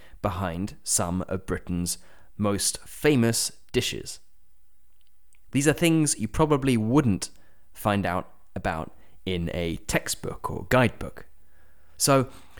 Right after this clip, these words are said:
in this mini-series, we are going to talk about four very different dishes from British culinary history and traditions.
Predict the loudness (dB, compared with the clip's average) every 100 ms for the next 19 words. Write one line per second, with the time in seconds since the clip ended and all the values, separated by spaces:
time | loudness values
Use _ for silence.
0 | 0 6 8 8 4 4 4 6 6 6
1 | 6 4 0 2 0 -2 0 2 4 4
2 | 4 2 -2 0 0 0 -2 0 0 -4
3 | -2 2 4 4 0 -12 -14 0 6 8
4 | 8 4 0 -2 -2 0 0 0 0 0
5 | 0 -4 -4 -6 -8 -10 -2 0 0 -2
6 | -4 -4 -4 -4 -2 -2 -2 -12 -14 -6
7 | -2 0 0 0 2 0 0 -4 -8 -10
8 | -6 0 2 0 -2 -10